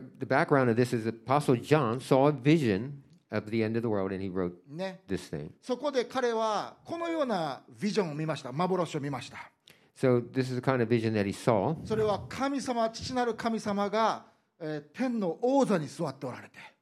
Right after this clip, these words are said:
Speaker 1: What he saw was God the Father was sitting on his throne.
Speaker 2: そして巻物を右手に、大きな巻物を右手に持ってたっていうんです。
Speaker 1: And on his right hand he had this scroll.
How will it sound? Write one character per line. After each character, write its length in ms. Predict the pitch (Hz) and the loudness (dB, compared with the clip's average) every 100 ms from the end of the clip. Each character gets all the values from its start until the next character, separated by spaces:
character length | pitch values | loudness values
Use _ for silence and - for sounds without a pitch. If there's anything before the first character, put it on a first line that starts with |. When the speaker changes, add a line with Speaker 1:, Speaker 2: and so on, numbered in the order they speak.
| _ _ _ _ | _ _ _ _
Speaker 1:
What 160 | 123 143 | -6 -6
he 60 | 131 | -4
saw 260 | 160 147 | -2 0
was 160 | 120 110 | -2 0
God 280 | 127 135 127 | 0 2 0
the 80 | |
Father 420 | 113 139 139 120 110 | -2 0 2 2 0
was 140 | 107 | 0
sitting 280 | - 127 131 | -4 -4 -2
on 120 | 147 | -2
his 180 | 180 - | -4 -6
throne. 280 | 107 104 156 | -6 -6 -8
Speaker 2:
そ 180 | - 208 | -6 -6
し 80 | - | -6
て 120 | 147 | -6
巻 360 | 165 285 311 | -4 -2 -2
物 380 | 311 311 311 294 | -4 -4 -4 -4
を 60 | 277 | -4
右 280 | 254 254 254 | -4 -6 -8
手 120 | 233 | -6
に、 80 | 180 | -4
大 200 | 240 294 | -4 -6
き 100 | 233 | -8
な 100 | 196 | -6
巻 220 | 196 196 | -6 -6
物 200 | 196 190 | -6 -6
を 60 | 180 | -6
右 220 | 202 208 | -6 -6
手 80 | 190 | -6
に 80 | |
持 100 | 135 | -6
っ 40 | - | -10
て 120 | 170 | -12
た 100 | 151 | -12
っ 20 | |
て 120 | - - | -14 -20
い 40 | |
う 20 | |
ん 20 | _ | _
で 40 | |
す。 80 | 127 | -10
Speaker 1:
And 100 | 123 | -2
on 140 | 120 | 0
his 140 | 113 117 | 0 2
right 180 | 147 | 2
hand 200 | 143 165 | 4 2
he 120 | 139 117 | 2 2
had 140 | 104 | 2
this 100 | 107 | -2
scroll. 560 | - - 139 175 147 | -4 -4 0 0 0